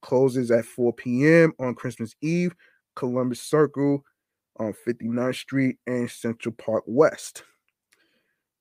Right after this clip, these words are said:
Um, Tuesday, November thirtieth, Holiday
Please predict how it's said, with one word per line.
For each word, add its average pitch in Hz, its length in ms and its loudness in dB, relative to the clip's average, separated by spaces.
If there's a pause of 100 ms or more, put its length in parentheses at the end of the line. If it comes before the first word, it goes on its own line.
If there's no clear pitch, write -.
(140)
Um, 110 240 -4
Tuesday, 196 680 10 (1200)
November 127 340 0 (100)
thirtieth, 170 460 8
Holiday 151 520 2